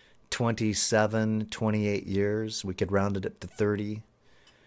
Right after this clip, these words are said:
So this puts probably Jonathan in this, his last battle on earth, probably at the age of sixty, thereabouts.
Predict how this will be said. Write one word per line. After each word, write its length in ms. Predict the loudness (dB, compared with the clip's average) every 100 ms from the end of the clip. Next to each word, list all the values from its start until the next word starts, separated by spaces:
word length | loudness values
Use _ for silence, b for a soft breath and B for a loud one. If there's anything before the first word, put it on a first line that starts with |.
| b b b
So 220 | -2 0
this 300 | 4 6 6
puts 360 | 4 2 2 0
probably 720 | -2 4 6 6 4 2 2
Jonathan 1040 | 2 2 4 2 0 -2 -2 -2 -4 -6 -10 -20 _
in 240 | -4 -2 4
this, 300 | 4 4 0
his 260 | -2 0
last 580 | 2 4 2 -2 -8 -2
battle 580 | 2 2 2 0 -4 -8 b b b b b b 0
on 240 | 2 2
earth, 680 | 0 0 0 -2 -8 -18 -20 _ _ _ -20 _ _
probably 520 | -2 2 2 2 2 2
at 120 | 0
the 300 | -2 -2 0
age 380 | 0 0 0 0
of 480 | -2 -2 -8 -18 -20 _ _ _ _
sixty, 680 | -6 -2 0 -2 -6 -8 -12 -16 _ _ _ -12
thereabouts. 920 | -2 0 2 0 -4 -8 -8 -8 -8